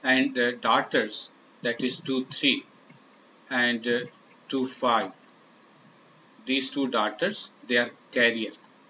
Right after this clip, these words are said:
since they have received normal X chromosome from father and mutant, uh, X chromosome, that X chromosome with mutant allele from mother. So the daughters are actually carrier. And in the third generation, you can see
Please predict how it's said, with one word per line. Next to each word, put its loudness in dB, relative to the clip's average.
since 0
they 2
have 0
received -4
normal 0
X -2
chromosome -6
from -6
father -8
and -2
mutant, -2
uh, -6
X -6
chromosome, -6
that -4
X -12
chromosome -6
with -10
mutant -6
allele -10
from -10
mother. -8
So 0
the -4
daughters -2
are -10
actually -12
carrier. -8
And 2
in 4
the 0
third -2
generation, -4
you -2
can -2
see -4